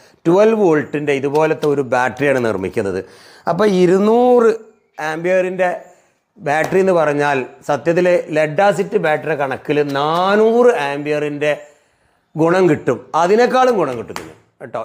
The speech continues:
ഇരട്ടിയിലധികം ബാക്കപ്പും ഔട്ട്പുട്ടും കിട്ടുന്നതാണ് ഈ സെല്ല്.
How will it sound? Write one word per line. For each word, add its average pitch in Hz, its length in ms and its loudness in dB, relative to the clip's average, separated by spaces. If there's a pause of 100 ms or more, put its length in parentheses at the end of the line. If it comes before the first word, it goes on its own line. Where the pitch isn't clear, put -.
(200)
ഇരട്ടിയിലധികം 175 800 2 (580)
ബാക്കപ്പും 175 640 0 (380)
ഔട്ട്പുട്ടും 175 500 0 (120)
കിട്ടുന്നതാണ് 143 560 0
ഈ 123 100 -8
സെല്ല്. 123 260 0